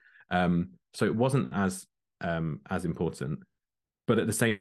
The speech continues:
time, I felt a lot more pressure, um, because it's at the start of this adventure and you don't want it to end.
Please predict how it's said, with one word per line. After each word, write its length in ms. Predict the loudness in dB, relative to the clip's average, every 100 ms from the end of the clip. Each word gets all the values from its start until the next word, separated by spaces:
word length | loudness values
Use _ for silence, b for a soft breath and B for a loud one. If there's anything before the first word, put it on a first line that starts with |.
| 0
time, 200 | 2 2
I 60 | 2
felt 400 | 0 0 0 2
a 60 |
lot 160 | -2 -2
more 120 | -6
pressure, 500 | -4 -4 -4 -8 -12 -18 _ _ -2
um, 400 | 0 2 2 -2 -4
because 320 | -2 0 0
it's 200 | 0 -2
at 200 | -6 -6
the 80 | -6
start 300 | 0 2 2
of 60 | 0
this 160 | -2
adventure 720 | 0 0 0 -4 -6 -4 -4 -4
and 320 | -2 -2 -4 -12 -2
you 120 | 0
don't 140 | 2
want 140 | 0 -2
it 60 |
to 120 | -4 -6
end. 300 | -6 -8